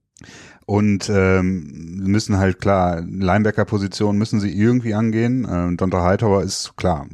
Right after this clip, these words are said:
ist ein super Linebacker, da will ich mich gar nicht drüber beschweren, aber halt auch einfach viel verletzt.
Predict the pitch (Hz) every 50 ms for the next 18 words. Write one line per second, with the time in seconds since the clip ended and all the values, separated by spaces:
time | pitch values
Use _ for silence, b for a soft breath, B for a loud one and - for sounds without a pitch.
0 | - - 87 - - 90 82 101 - 101 90 85 90 104 135 160 151 - - 120
1 | 101 95 98 90 - 95 90 - 87 85 87 87 - - 92 95 95 85 87 -
2 | - - 90 90 92 104 101 B B B B B B B B B B - 95 95
3 | 92 92 85 92 95 92 90 - 92 90 - 85 - 104 98 - 87 85 - -
4 | - - -